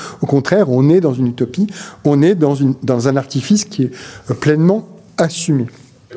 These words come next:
Donc voilà un petit peu tout cela pour le, l'orthodoxie corporelle de la galanterie. Alors tout ça va être perturbé,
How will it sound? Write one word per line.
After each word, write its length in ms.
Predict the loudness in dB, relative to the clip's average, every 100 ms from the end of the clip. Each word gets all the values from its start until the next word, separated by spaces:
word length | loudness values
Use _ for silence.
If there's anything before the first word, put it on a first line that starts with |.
| -18 -18 -12 -4
Donc 160 | -2 2
voilà 340 | 2 2 0 -6
un 60 |
petit 180 | -10 -6
peu 240 | 0 0 0 -14 -18 -10
tout 100 | -4
cela 240 | 2 2 2
pour 240 | 0 2
le, 200 | 4 4
l'orthodoxie 680 | 4 2 2 2 2 0 -2
corporelle 720 | -2 -4 -2 0 2 2 0 -8 -16 -18 -6 2
de 160 | 4
la 120 | 4
galanterie. 520 | 4 2 0 -4 -16 -18 -14 -8
Alors 160 | -4 0
tout 100 | 2
ça 220 | 4 4
va 100 | 2
être 180 | 0 -6
perturbé, 760 | -2 -4 -2 -4 -2 0 -2